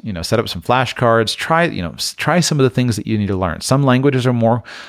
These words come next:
complex than others, right? It's, it's much more difficult for a native English speaker to learn Chinese than it is to learn Spanish. Um,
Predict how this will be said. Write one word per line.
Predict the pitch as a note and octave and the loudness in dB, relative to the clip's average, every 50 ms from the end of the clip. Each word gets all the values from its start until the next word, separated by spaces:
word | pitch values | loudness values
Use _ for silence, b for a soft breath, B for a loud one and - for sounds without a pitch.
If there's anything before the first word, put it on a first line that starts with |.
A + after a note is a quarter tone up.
| B B | B B
complex | B - B2+ A#2+ A#2 A2+ - G2+ F#2 G2+ - - - - | B 0 2 2 2 0 0 0 0 0 -2 -6 -8 -6
than | - A2 A#2+ C3 | -2 0 2 4
others, | C#3+ C3+ - - - - - | 4 4 2 0 -4 -4 -2
right? | G#2 C3 - | -2 -2 -2
It's, | - - - - | -4 -6 -6 -2
it's | - A2+ G#2+ - - | -2 -2 0 0 2
much | A2 A2+ C3+ - - | 2 2 2 0 0
more | C#3+ C3+ C3+ | -2 0 2
difficult | A#2 A2+ - - A#2 - A2 - | 2 0 0 0 0 -2 -2 0
for | - - A2 | 0 -2 0
a | G#2 | 2
native | G#2 G#2+ G#2 A2 - - | 4 4 4 2 2 0
English | C3+ C3+ A#2+ A#2+ A2 - | -2 0 2 2 0 0
speaker | - - G2+ F#2 - G2+ A2+ A#2 B B B B B B B B | -2 -2 -2 0 2 0 0 0 B B B B B B B B
to | - - C3+ | -2 -2 0
learn | A#2 A2 A2 A2 G#2+ A2 A2 A2 A2 G#2+ | 2 4 4 4 4 2 2 0 -4 -4
Chinese | - - - B2 B2+ C#3 C3 G#2+ G#2 D3 G#3 G3+ - - - _ _ _ _ _ _ _ _ _ _ _ _ _ _ _ _ _ _ _ _ | -6 -4 0 0 2 2 4 2 2 2 0 -2 -6 -10 -14 _ _ _ _ _ _ _ _ _ _ _ _ _ _ _ _ _ _ _ _
than | G#2+ A2 C3+ C#3 | 0 2 4 4
it | C3+ A#2 | 4 4
is | A2 G#2 G#2+ A2+ A#2 A2 - - - - | 4 6 6 4 2 0 -2 -6 -8 -8
to | - C3+ | -6 -4
learn | A#2 A#2+ A#2 A#2+ | -2 -2 -2 -2
Spanish. | A#2+ - - F3 E3 A#2 - - - - - - _ B B B B B B B B B B B B B | -2 0 0 0 0 0 -2 -6 -12 -14 -16 -18 _ B B B B B B B B B B B B B
Um, | - A2 G2 F#2 F#2 | 0 0 0 -2 -6